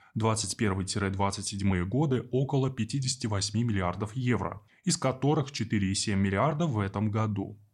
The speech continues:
Несмотря на проигрыш в президентской кампании Дональда Трампа, лучшего друга поляков, "Право и справедливость" рассчитывала на то, что администрация нового президента С Ш А Джо Байдена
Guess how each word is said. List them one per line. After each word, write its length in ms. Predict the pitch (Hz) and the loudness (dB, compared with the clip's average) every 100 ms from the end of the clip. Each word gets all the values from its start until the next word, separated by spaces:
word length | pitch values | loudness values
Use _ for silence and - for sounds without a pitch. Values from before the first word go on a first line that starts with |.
| _ _ _ | _ _ _
Несмотря 560 | 110 127 - 147 165 180 | 4 4 4 2 4 4
на 100 | 147 | 4
проигрыш 640 | - 131 123 110 110 - - | 4 4 4 4 2 0 -6
в 80 | |
президентской 640 | - 110 113 113 175 175 135 | 0 2 2 4 4 2 0
кампании 640 | 123 123 123 131 131 123 | 0 0 2 4 4 4
Дональда 500 | 107 117 127 110 110 | 4 2 4 2 0
Трампа, 640 | 107 117 101 87 87 87 - - | 2 4 4 2 0 -4 -6 -4
лучшего 540 | 139 143 - - 87 92 | 2 2 2 0 0 0
друга 320 | 104 98 95 | 0 -2 -2
поляков, 560 | 98 110 113 139 143 - _ _ _ | 0 2 2 0 -4 -8 _ _ _
"Право 300 | - 139 113 | 2 4 6
и 40 | 110 | 4
справедливость" 720 | 107 123 123 131 185 170 - | 2 2 2 2 2 2 0
рассчитывала 680 | 117 110 - 175 123 117 110 | -2 0 0 0 0 2 4
на 180 | 104 104 | 4 2
то, 180 | 147 | 0
что 220 | 170 120 107 | 0 0 2
администрация 840 | 98 107 107 - 113 98 - 87 | 6 4 4 2 2 2 0 2
нового 380 | 87 104 92 90 | 4 4 2 0
президента 680 | 92 98 101 101 104 90 87 | -2 0 0 0 2 2 0
С 160 | - 107 | -4 -6
Ш 260 | - 95 | -2 -2
А 40 | 87 | 0
Джо 180 | 104 | 0
Байдена 640 | 87 113 165 131 107 92 | 0 2 2 4 2 2